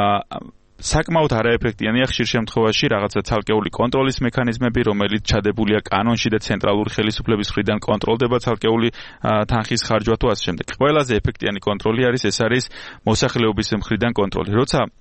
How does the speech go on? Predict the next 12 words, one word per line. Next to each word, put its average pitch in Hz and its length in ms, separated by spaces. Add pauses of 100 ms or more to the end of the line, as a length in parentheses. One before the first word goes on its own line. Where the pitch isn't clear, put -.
(120)
ჩემ 139 300
სოფელში, 113 480
მაგალითად, 95 380
არ-, 95 220
არის 101 240
გამგებელი, 101 600 (180)
რომელსაც 110 420
აქვს 98 240
დამოუკიდებელი 110 680
ბიუჯეტი 104 420
და 95 100
ჩვენ 113 280